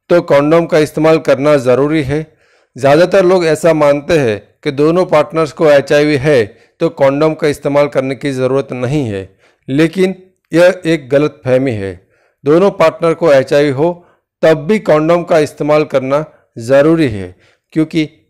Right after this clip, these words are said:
हो सकता है कि दोनों पार्टनर्स के अंदर अलग किस्म के वायरस हो, हो सकता है कि अलग किस्म की दवाई काम करे ऐसे वायरस हो,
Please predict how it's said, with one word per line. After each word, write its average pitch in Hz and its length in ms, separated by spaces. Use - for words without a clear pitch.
हो 196 120
सकता 185 460
है 143 220
कि 160 100
दोनों 165 340
पार्टनर्स 160 560
के 170 120
अंदर 131 420
अलग 202 280
किस्म 175 360
के 180 140
वायरस 139 560
हो, 104 360
हो 190 140
सकता 185 380
है 120 260
कि 180 260
अलग 190 300
किस्म 170 300
की 175 140
दवाई 156 300
काम 156 340
करे 151 380
ऐसे 156 300
वायरस 127 440
हो, 98 320